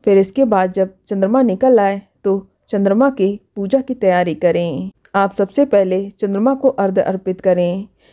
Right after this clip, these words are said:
इसके लिए एक लोटे में जल भरें और उसमें कच्चा दूध मिला लें। जल अर्पित करने के बाद चंद्रमा को धूप दीप दिखाएं, तिल गुड़ का भोग अर्पित करें और उनसे हाथ जोड़कर आशीर्वाद लें और घर परिवार की खुशहाली की कामना करें।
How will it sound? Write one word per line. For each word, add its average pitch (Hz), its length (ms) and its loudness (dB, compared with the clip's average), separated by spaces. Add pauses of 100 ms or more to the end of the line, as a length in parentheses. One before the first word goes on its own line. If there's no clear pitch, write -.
(140)
इसके 277 280 0
लिए 196 220 4
एक 190 100 0
लोटे 190 340 2
में 214 160 2
जल 180 180 0
भरें 175 500 -4 (200)
और 196 140 2
उसमें 190 440 -2 (120)
कच्चा - 280 0
दूध 190 300 -4
मिला 180 300 0
लें। 175 380 -4 (380)
जल 269 240 2
अर्पित 190 320 -8
करने 220 320 -4
के 220 120 -2
बाद 185 280 -2
चंद्रमा 202 400 -2
को 208 160 -2
धूप 226 240 -2
दीप 202 220 -2
दिखाएं, 185 600 0 (140)
तिल 277 140 4
गुड़ 220 160 4
का 254 160 0
भोग 202 300 0
अर्पित 180 360 -2
करें 175 420 -2 (320)
और 196 140 2
उनसे 196 300 2
हाथ 214 200 2
जोड़कर 226 460 2
आशीर्वाद 180 640 0
लें 170 400 -2 (600)
और 196 180 2
घर 262 160 0
परिवार 190 400 0
की 190 140 -8
खुशहाली 208 500 -2
की 254 100 -4
कामना 180 400 0
करें। 170 520 -2